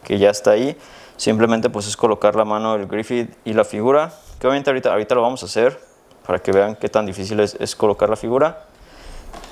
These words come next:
Con la que sí he tenido un poquito de problemas con, con esta correa, que nuevamente hay que insertar, miren ahí, estas piezas. Y pues como les comento, este lado sin problemas, pero en este es donde anoche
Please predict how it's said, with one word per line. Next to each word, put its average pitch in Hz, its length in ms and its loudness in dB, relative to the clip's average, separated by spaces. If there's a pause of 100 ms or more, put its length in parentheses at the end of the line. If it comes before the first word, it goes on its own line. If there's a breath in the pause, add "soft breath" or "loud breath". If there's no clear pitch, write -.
(120 loud breath)
Con 139 120 6
la 135 120 2
que 147 80 4
sí 170 100 4
he 165 40 0
tenido 185 220 2
un 185 80 0
poquito 175 300 0
de 175 60 -6
problemas 131 400 2
con, 135 300 -2 (100)
con 110 200 -2
esta 117 280 0
correa, 117 520 2 (320)
que 98 380 4
nuevamente 117 560 0
hay 104 140 2
que 135 100 -6
insertar, 117 460 2
miren 110 240 -6
ahí, 107 260 -4 (880 loud breath)
estas - 300 -2
piezas. 147 680 0 (280)
Y 131 80 2
pues 143 180 2
como 127 180 2
les 110 120 -4
comento, 123 440 0
este 147 240 0
lado 160 220 4
sin 131 180 -6
problemas, 117 760 -2 (160)
pero 120 200 4
en 127 100 2
este 160 160 2
es 180 40 4
donde 120 540 4
anoche 131 640 0